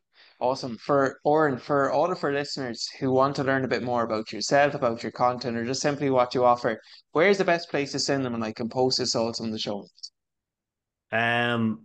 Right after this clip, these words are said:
Speaker 2: Instagram's fine, mate. I'm on there a little bit every day, not so much. I do it, be honest, I do more scrolling than actually posting my own content at the minute. <laughs> I do a lot
Speaker 1: <laughs>
Speaker 2: more on LinkedIn. But if you just type my name in, so Oran, O D H R A N, Macari, two C's, two R's.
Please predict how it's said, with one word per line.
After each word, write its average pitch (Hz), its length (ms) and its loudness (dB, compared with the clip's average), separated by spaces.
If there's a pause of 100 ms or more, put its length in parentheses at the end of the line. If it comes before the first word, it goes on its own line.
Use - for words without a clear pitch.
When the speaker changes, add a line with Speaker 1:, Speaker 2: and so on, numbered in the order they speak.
Speaker 2:
Instagram's 160 720 0
fine, 143 260 0
mate. 147 160 2
I'm 127 140 0
on 127 120 0
there 123 140 -2
a 113 60 -4
little 123 260 -8
bit 120 160 -4
every 117 220 -2
day, 117 240 0
not 117 260 -2
so 117 100 -4
much. 110 240 -2
I 117 60 -4
do 120 180 -4
it, 117 220 -6 (240)
be 117 100 -2
honest, 117 300 0
I 110 40 0
do 110 200 0
more 104 280 2
scrolling 107 520 -2
than 104 140 -2
actually 101 260 -6
posting 101 360 -6
my 98 40 -4
own 98 120 -4
content 107 400 -2
at 117 120 -4
the 120 60 -2
minute. 117 360 -2
<laughs> - 60 -6
I 135 480 0 (100)
do 139 120 4
a - 20 4
lot 113 240 4
Speaker 1:
<laughs> - 0 -
Speaker 2:
more 110 140 -2
on 104 80 -2
LinkedIn. 113 500 -2 (320)
But 120 80 0
if 123 80 -2
you 135 60 -2
just 151 160 0
type 139 160 0
my 127 80 -4
name 120 240 -2
in, 120 160 -2
so 113 180 -4
Oran, 113 380 0
O 110 180 -4
D 104 300 -6
H 104 260 -2
R 104 220 2
A 98 160 0
N, 107 380 -2
Macari, 113 600 0
two 107 200 -4
C's, 104 340 -4
two 101 220 -4
R's. 113 420 -2